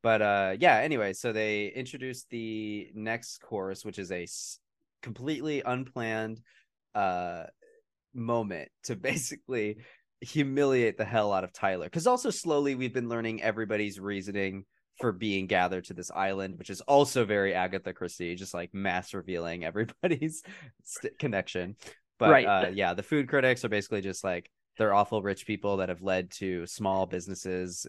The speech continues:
Speaker 1: uh, small restaurants getting shut down because they left a poor review,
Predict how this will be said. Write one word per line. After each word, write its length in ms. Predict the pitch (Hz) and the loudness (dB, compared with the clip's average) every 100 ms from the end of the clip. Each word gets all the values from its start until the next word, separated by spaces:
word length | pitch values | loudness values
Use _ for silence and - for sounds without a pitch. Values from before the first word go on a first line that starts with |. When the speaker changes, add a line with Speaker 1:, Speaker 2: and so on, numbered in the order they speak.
| - | -10
Speaker 1:
uh, 320 | - 87 82 - | -4 -2 -2 -4
small 260 | - 95 | -4 -2
restaurants 340 | 92 87 95 - | -2 -4 -8 -6
getting 180 | 87 85 | -10 -8
shut 260 | - 76 | -8 0
down 320 | 135 139 127 | 4 4 4
because 220 | 120 107 98 | 0 -6 -6
they 100 | 95 | -6
left 180 | 92 | -6
a 40 | - | -8
poor 240 | - 92 | -6 -6
review, 560 | 87 87 117 120 120 | -6 -8 -4 0 -2